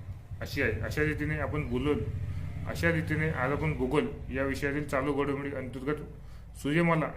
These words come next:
यावर येणाऱ्या विविध प्रश्नांची उत्तरं आपल्या YouTube चॅनलच्या माध्यमातून पाहिलेले आहेत. चॅनलला जर तुम्ही नवीन आला असाल तर चॅनल लाईक करा, सबस्क्राईब करा, जेणेकरून तुम्हाला असेच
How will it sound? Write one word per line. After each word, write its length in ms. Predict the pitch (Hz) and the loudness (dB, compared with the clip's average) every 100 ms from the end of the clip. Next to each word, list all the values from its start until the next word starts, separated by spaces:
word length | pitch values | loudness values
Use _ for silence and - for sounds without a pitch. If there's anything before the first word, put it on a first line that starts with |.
| - | 0
यावर 300 | 135 151 143 | 2 4 2
येणाऱ्या 320 | 139 151 156 | 2 0 2
विविध 280 | 147 156 156 | 2 2 2
प्रश्नांची 420 | 156 160 147 147 | -2 0 0 -2
उत्तरं 460 | 139 - 151 180 | -2 0 0 0
आपल्या 520 | 123 120 147 151 - 127 | -4 -2 -2 -2 -6 -6
YouTube 200 | 131 143 | -4 -2
चॅनलच्या 440 | 143 135 131 139 | -2 -4 -4 -4
माध्यमातून 500 | 127 127 123 156 175 | -4 -6 -4 -4 -4
पाहिलेले 580 | - - - 123 135 143 | -8 -14 -2 2 4 2
आहेत. 120 | 110 - - - - - - - - | 0 -4 -14 -14 -14 -14 -16 -16 -8
चॅनलला 360 | 131 131 143 151 | -2 0 0 0
जर 120 | 151 | 0
तुम्ही 340 | 160 156 156 139 | 0 0 0 2
नवीन 220 | 147 156 | 2 2
आला 160 | 143 | 0
असाल 200 | 143 147 | 0 -2
तर 40 | 143 | -2
चॅनल 340 | 143 139 143 | -2 -2 0
लाईक 280 | 143 151 - | 0 0 0
करा, 200 | 160 160 | 2 2
सबस्क्राईब 460 | 156 - 131 160 160 | 0 -2 0 0 0
करा, 200 | 127 113 110 | 0 0 -2
जेणेकरून 280 | 131 143 160 | -4 0 2
तुम्हाला 260 | 156 156 | 2 0
असेच 260 | 147 170 165 | 0 0 -4